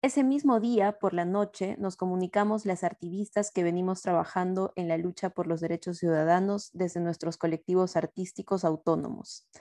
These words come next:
el Guarmicuna Raimi, Collera Red y Yuyashkani. Nos encontraríamos al día siguiente con la tarea de pensar y diseñar una respuesta simbólica desde el arte a la crisis política que crecía en cada hora que pasaba.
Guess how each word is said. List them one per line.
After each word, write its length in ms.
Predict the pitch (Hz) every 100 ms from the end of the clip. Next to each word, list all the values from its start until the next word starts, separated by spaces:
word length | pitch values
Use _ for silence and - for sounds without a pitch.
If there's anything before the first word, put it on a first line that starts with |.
| - - -
el 100 | 170
Guarmicuna 640 | 175 170 175 170 196 190
Raimi, 580 | 185 202 208 208 208 233 _ _ -
Collera 400 | 175 185 196 180
Red 300 | - 202 214 _
y 160 | - 180
Yuyashkani. 680 | 170 160 - 165 165 180 196 _ _ _ _ -
Nos 140 | 196
encontraríamos 760 | 202 190 190 196 202 233 247 233
al 120 | 190
día 160 | 208 214
siguiente 720 | 208 190 214 220 214 208 -
con 160 | 190 190
la 80 |
tarea 640 | 175 175 185 202 208 214 -
de 180 | - 180
pensar 680 | 185 175 175 - 233 254 254
y 100 | 208
diseñar 680 | 185 175 180 175 190 202 -
una 200 | 208 208
respuesta 540 | 190 175 - 185 - 196
simbólica 800 | - 175 175 196 208 202 208 208
desde 260 | 185 170
el 120 | 170
arte 420 | 180 196 - 240 - _ _ _
a 80 | 190
la 100 | 185
crisis 320 | 175 190 208
política 580 | 208 175 180 190 202 208
que 140 | 202 185
crecía 720 | 160 165 - 202 196 - -
en 160 | 185 175
cada 400 | 180 214 220 220
hora 240 | 202 196
que 100 | 196
pasaba. 560 | 185 - - 151 - 190